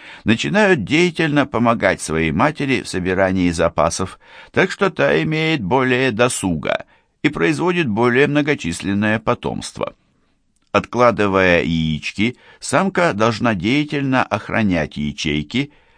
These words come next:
так как ее жадные дети не прочь полакомиться вкусной пищей, отложенной туда. Для предосторожности она все ячейки плотно запечатывает. По выходе из ячейки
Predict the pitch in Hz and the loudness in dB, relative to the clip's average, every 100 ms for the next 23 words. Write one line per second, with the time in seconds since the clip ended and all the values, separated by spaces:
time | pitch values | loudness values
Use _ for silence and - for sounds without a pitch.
0 | _ - 95 117 107 110 107 107 95 101 | _ -2 0 0 0 2 2 2 2 2
1 | 92 92 92 80 101 - 95 87 90 82 | 2 0 0 2 0 0 -2 0 -2 0
2 | 110 - 87 87 95 85 90 87 82 78 | -2 -2 -2 0 0 0 -2 -2 -4 -6
3 | - 87 - 71 - 98 110 - 90 - | -4 -6 -4 -6 -4 -4 -2 -2 -4 -4
4 | - _ - 85 92 90 82 85 87 - | -14 _ -4 -4 0 0 0 0 0 -2
5 | 67 60 - - _ _ _ _ _ _ | -6 -6 -8 -12 _ _ _ _ _ _
6 | 80 110 98 107 87 - 69 64 65 78 | -2 0 2 0 -2 -2 -2 -2 -4 -4
7 | 87 90 - 123 - _ _ 90 87 110 | -4 -4 -4 -4 -6 _ _ 0 2 2
8 | 151 - 127 131 131 - 113 113 120 - | 2 0 2 2 0 -2 -2 -2 -4 -4
9 | 82 87 - 95 78 76 98 104 - - | -2 -2 0 0 0 -2 -2 -2 -2 -6
10 | - 50 50 50 - _ _ _ _ - | -6 -10 -8 -10 -14 _ _ _ _ -20
11 | - _ 120 139 214 220 196 180 156 117 | -20 _ 2 4 4 4 2 2 2 2
12 | 98 98 - 151 160 160 160 160 | 0 -2 0 -2 -2 -4 -4 -4